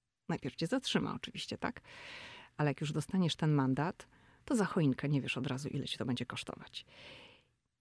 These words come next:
Nie pytaj nawet policjanta, bo on i tak ci nie powie. On sam nie wie dokładnie. Ty to musisz sobie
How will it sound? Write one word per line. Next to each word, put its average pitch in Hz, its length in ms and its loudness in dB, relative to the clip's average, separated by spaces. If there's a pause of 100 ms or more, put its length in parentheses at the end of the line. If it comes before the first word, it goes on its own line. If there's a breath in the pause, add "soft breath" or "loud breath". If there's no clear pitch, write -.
Nie 190 200 10
pytaj 175 300 6
nawet 139 260 4
policjanta, 147 760 0 (480)
bo 165 120 0
on 190 120 0
i 226 120 2
tak - 180 0
ci - 140 2
nie 170 100 6
powie. 139 320 -4 (800)
On 262 100 8
sam - 180 4
nie 143 140 6
wie 135 120 0
dokładnie. - 500 -6 (1120 loud breath)
Ty 220 120 0
to 359 180 -4
musisz 139 500 2
sobie 147 400 0